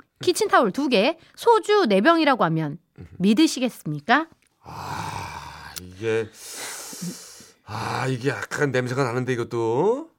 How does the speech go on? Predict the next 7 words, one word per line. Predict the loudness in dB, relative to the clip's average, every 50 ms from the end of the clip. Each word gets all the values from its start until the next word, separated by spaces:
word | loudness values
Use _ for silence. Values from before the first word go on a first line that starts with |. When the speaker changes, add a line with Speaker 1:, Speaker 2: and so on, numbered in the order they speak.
| -10
Speaker 2:
음. | -6 -4 -2 0 0 2 2 2 2 0 0 0 0 0 -2 -2 -2
Speaker 1:
그러니까, | -4 -4 -6 -8 -10 -8
어, | -6 -6 -6 -8 -10 _ _ -2
일부러 | 2 2 4 4 4 2 0
안 | 2 2 2 2
구했다기보다 | 2 0 0 2 2 0 0 0 -2 -4 -2 2 2 2 2 2 -2 -6
Speaker 2:
음. | -8 -6 -6 -6 -6 -6 -8 -8 -10 -12 -14 -18